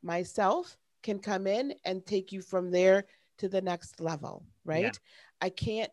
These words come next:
Speaker 1: take someone that's still just kind of not really sure.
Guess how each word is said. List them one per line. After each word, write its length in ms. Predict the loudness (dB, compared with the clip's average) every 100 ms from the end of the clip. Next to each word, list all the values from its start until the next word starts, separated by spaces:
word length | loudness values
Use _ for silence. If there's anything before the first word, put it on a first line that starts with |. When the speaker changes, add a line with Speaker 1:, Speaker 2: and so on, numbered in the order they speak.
| _
Speaker 1:
take 300 | -2 -2 -2
someone 600 | -6 -4 -2 0 0 4
that's 260 | 6 4 0
still 320 | 6 10 10
just 320 | 6 2 2
kind 240 | 4 6
of 260 | 6 4 -2 -20 _ _ _ _ _ _ _ _ _
not 280 | 6 8 8
really 220 | 8 8
sure. 640 | 6 8 12 12 12 10